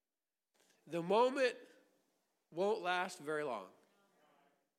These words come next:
And they'll already, within a week, be talking about how we're gonna do it again next year. The joys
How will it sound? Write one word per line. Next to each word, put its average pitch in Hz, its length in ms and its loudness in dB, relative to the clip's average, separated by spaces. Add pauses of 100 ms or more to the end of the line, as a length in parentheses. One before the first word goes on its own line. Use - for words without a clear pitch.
(520)
And 175 200 -6
they'll 165 140 -2
already, 190 720 0
within 180 540 -4
a 185 160 -4
week, 254 640 0 (1800)
be 214 140 -4
talking 202 500 0
about 160 240 0
how 202 280 2
we're 202 80 -4
gonna 175 240 -4
do 165 180 -6
it 180 60 -6
again 151 280 -6
next 131 340 -10
year. 127 120 -18 (2250)
The 160 100 -8
joys 226 800 0